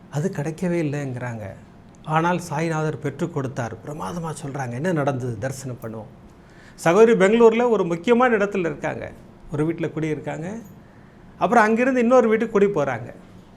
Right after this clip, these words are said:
ஹவுஸ் ஓனர் சொன்னாங்க, "நான் காலி பண்ணிக்கிறோங்க." நான், "ஓகேம்மா, நீங்க காலி பண்ணிக்கங்கன்னாரு." அங்கிருந்து ஷிஃப்ட் ஆகி இன்னொரு இடத்துக்கு போயாச்சு. சாவியை கொண்டு வந்து இந்த ஹவுஸ் ஓனர்கிட்ட ஒப்படைக்கிறாங்க. சரி, சாவி கொடுக்கும்போது கண்டிப்பா அட்வான்ஸ் கொடுத்துருவார் நம்பிக்கையோட தான் இவங்க போனாங்க.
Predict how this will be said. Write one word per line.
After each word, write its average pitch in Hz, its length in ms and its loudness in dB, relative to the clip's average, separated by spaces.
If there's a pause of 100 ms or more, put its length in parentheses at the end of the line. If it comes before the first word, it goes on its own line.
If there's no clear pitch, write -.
(140)
ஹவுஸ் 208 220 2
ஓனர் 190 320 0
சொன்னாங்க, 196 220 0
"நான் 175 140 -4
காலி 151 180 4
பண்ணிக்கிறோங்க." 123 540 -6
நான், 147 120 -12
"ஓகேம்மா, 226 420 2
நீங்க 180 80 -2
காலி 147 180 2
பண்ணிக்கங்கன்னாரு." 131 800 -6 (340)
அங்கிருந்து 226 500 4
ஷிஃப்ட் 214 360 -2
ஆகி 220 100 4
இன்னொரு 190 260 0
இடத்துக்கு 151 400 -4
போயாச்சு. 135 340 -6 (640)
சாவியை 262 340 6
கொண்டு 220 200 -2
வந்து 247 180 0
இந்த 202 140 0
ஹவுஸ் 202 200 0
ஓனர்கிட்ட 190 260 0
ஒப்படைக்கிறாங்க. 147 720 -2 (180)
சரி, 226 360 2
சாவி 254 360 4
கொடுக்கும்போது 233 560 2
கண்டிப்பா 208 380 4
அட்வான்ஸ் 202 320 0
கொடுத்துருவார் 190 420 2
நம்பிக்கையோட 190 500 2
தான் 202 140 0
இவங்க 175 300 0
போனாங்க. 190 380 -2